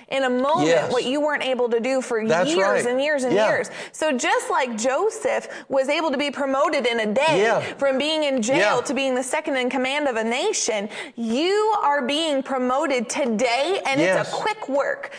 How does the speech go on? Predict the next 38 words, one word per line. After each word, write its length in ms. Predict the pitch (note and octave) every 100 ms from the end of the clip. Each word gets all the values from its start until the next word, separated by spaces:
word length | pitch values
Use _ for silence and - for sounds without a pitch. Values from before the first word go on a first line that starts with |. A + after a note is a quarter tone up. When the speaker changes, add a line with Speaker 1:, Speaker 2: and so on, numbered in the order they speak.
| -
Speaker 1:
So 80 | C#3+
Speaker 2:
Yes. 280 | F3+ D#3+ -
Speaker 1:
expect 240 | - A#4+ A#4+
that 240 | D4 -
to 100 | E4+
be 140 | D4+ C#4
a 80 |
quick 420 | C4 - G#4+ A#4+ A#4+
work 260 | G4 G4+ -
that 80 | C4+
happens 520 | C4 E4 F4+ F4 C#4+
in 140 | D4
your 100 | C#4
life. 320 | C4+ D4 - C4
What 120 | -
you've 180 | D#4 C#4
been 160 | D4
believing 420 | C#4 C#4 E4 F4+
for, 240 | F4 F#4+ G4+
it's 200 | C#5 C#4
now. 440 | C#4 D4+ F#4 G#4+ A#3+
Speaker 2:
Yeah. 220 | D3+ F3+
Speaker 1:
It's 320 | E3 - C#4+ C4
now. 480 | B3+ D#4 D#4 C#4
God's 380 | A3+ C4 C#4 C4+
word 260 | B3 D4 D4+
is 160 | B3
yes 400 | A#3 A3+ F4 E4
and 140 | D4 C4
amen. 500 | A#3+ A3+ - - -
Speaker 2:
Put 260 | - B3+ B3+
faith 480 | - G#3 G#3 F#3+ -
on 240 | D3+ C3
quick. 480 | B2 D#3+ D#3+ - -
Speaker 1:
Yeah. 300 | C4 B3+ G#3 - -
Speaker 2:
That, 260 | - E3 D#3+
he's 240 | E3 F#3
been 380 | D#3+ F3+ A#3+ A3